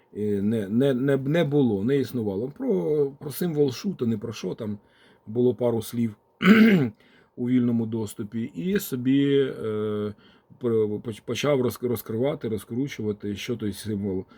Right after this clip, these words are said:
означає, я-, його силу, його могутність, що він для мене. І там, безперечно, що є купа інформації, і тепер він супроводжує мене вже багато років.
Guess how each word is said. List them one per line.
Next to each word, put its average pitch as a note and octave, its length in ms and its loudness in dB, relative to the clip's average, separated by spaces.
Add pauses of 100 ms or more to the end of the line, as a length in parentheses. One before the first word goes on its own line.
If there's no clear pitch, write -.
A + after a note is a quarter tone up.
(240)
означає, G#2 1120 -2
я-, G2+ 240 -4
його G#2 220 -2
силу, C#3 500 -2
його G2+ 240 -2
могутність, A2+ 680 -4 (340)
що - 260 0
він G#2+ 160 2
для G2+ 160 -2
мене. B2 480 0
І D3 340 -4
там, C3+ 300 -6 (440)
безперечно, A2 800 -2
що G#2+ 300 -6
є A2+ 260 2
купа G#2+ 320 -6
інформації, A#2+ 840 -6 (440)
і G#2+ 260 -4 (120)
тепер B2+ 340 -2
він A2+ 200 0
супроводжує G#2 720 -2
мене G2+ 280 0
вже G2 380 -4
багато G2 440 -6
років. C#3+ 400 -6